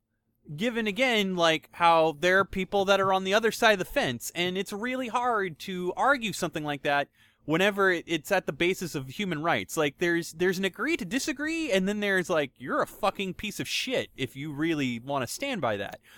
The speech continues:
So it's difficult to draw your line in the sand when you have a public image and a business to uphold. But at the very least,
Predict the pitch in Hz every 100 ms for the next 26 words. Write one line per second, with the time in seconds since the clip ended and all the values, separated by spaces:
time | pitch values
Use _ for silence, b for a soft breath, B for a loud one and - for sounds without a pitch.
0 | b - 254 254 - - 339 285 - 240
1 | 202 196 160 208 214 202 185 185 190 165
2 | - 226 214 175 156 190 196 - - 190
3 | 170 - 190 156 151 127 202 277 - 143
4 | - 143 110 123 98 92 - _ _ _
5 | _ _ _ _ 135 214 226 214 202 220
6 | 196 320 233 247 302 170 - -